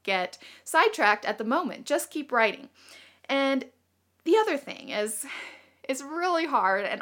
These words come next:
I know because I struggle with this too, to try not to edit while you write.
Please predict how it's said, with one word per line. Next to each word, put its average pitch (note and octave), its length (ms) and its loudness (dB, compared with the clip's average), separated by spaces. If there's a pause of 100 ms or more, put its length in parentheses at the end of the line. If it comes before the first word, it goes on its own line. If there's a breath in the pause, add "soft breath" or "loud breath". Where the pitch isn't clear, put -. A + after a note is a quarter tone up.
(140)
I E4 400 6
know G#3+ 360 4
because B3 280 0
I C4+ 160 6
struggle A3 340 0
with G#3 140 -4
this G#3 180 -4
too, F3+ 340 -4 (360 loud breath)
to C4+ 120 -2
try C#4 300 6
not C4 200 0
to C4+ 120 -6 (160)
edit - 420 -4 (300 soft breath)
while F3+ 460 4
you F3+ 160 -4
write. D#3+ 320 -4